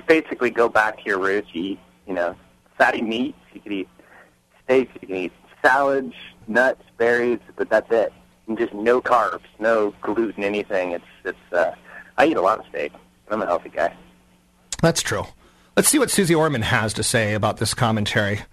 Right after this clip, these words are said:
Speaker 2: 'cause she's a financial
Speaker 1: Mm.
Speaker 2: <laughs> Well, there you go.
Speaker 1: <laughs> Uh,
Speaker 2: There's a new restaurant in New York City,
Speaker 1: Mm-hmm.
Speaker 2: um, that's all about scrounging. So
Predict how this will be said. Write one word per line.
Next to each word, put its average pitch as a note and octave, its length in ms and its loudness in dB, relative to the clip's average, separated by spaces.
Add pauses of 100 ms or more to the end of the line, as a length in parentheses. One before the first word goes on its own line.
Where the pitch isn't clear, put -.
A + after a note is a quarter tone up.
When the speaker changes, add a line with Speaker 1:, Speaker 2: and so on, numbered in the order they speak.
(280)
Speaker 2:
'cause A2 160 0
she's C3 240 2
a G#2+ 140 -2
financial D4 1200 -2 (460)
Speaker 1:
Mm. - 800 0
Speaker 2:
<laughs> - 160 -18
Well, - 360 -2
there A2 160 0
you B2+ 120 0
go. E3+ 600 0
Speaker 1:
<laughs> - 360 0 (1800)
Uh, G2+ 560 4 (540)
Speaker 2:
There's D3 160 4
a D#3+ 40 0
new F3+ 160 2
restaurant D3 440 0
in G#2+ 100 -2
New G#2 80 -4
York A2+ 260 -4
City, C3 380 -2 (580)
Speaker 1:
Mm-hmm. - 520 -2
Speaker 2:
um, G#2 480 0 (100)
that's B2 220 -2
all C3 160 4
about B2+ 220 0
scrounging. C3+ 680 0 (1300)
So A#2 840 0